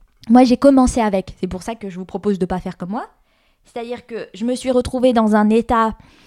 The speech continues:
à, euh, à, donc moi, j'ai commencé l'ins à Lyon pour être, euh, ingénieure en mécanique à seize ans. Donc j'étais en premier cycle, en prépa intégrée. Et, euh,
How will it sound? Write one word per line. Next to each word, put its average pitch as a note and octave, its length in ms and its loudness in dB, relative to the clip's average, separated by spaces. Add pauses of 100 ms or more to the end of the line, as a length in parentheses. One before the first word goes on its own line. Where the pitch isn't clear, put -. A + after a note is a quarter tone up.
(340)
à, G#3 280 2 (320)
euh, F3 420 -4
à, - 80 -4
donc G3+ 240 -2
moi, A#3 100 2
j'ai A3 120 0
commencé G#3+ 380 0
l'ins G#3+ 180 0 (100)
à G#3 100 0
Lyon A3 320 0
pour F#3+ 140 -4
être, F3+ 240 -6
euh, F3+ 260 -4
ingénieure G3 500 -2
en F#3+ 80 -4
mécanique F#3 680 -6
à F#3 220 -4
seize G3+ 280 -2
ans. E3 100 -6 (760)
Donc F#3+ 140 -8
j'étais - 140 -10
en E3+ 80 -8
premier G3 320 -2
cycle, A3 260 -6
en F#3+ 60 -4
prépa F#3 240 -8
intégrée. F#3 420 -4 (1000)
Et, B3 300 4 (600)
euh, F3 840 -2